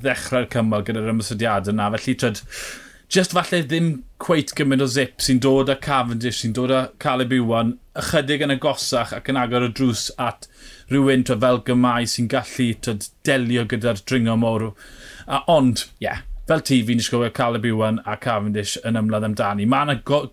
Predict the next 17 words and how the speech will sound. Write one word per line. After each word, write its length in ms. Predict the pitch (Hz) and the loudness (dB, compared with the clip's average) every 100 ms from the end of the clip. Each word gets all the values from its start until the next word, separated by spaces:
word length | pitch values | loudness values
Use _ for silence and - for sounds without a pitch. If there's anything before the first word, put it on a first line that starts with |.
| - | -6
cwpl 300 | 151 - 135 | -6 0 0
o 20 | |
gorneli 460 | 131 127 123 113 117 - | 2 2 2 0 -4 -4
cornel 300 | - 120 117 | -2 0 0
gyda 160 | 113 117 | 0 0
un 160 | 113 | 0
pwynt 180 | 110 107 - | 0 -4 0
pump 260 | 123 120 | -2 -2
cilometr, 520 | - 120 113 104 113 - | 0 2 2 0 -4 -2
cornel 260 | 120 107 | -2 -2
gyda 220 | 107 107 | 0 -2
un 800 | 101 - - - - - 127 120 - | -4 -14 -20 -20 -20 -4 0 0 2
cilometr 480 | 131 123 117 127 | 2 4 2 0
i 80 | 120 | 0
fynd, 220 | 117 117 | 2 2
ond 100 | 117 | 2
ddim, 240 | 123 135 | 2 2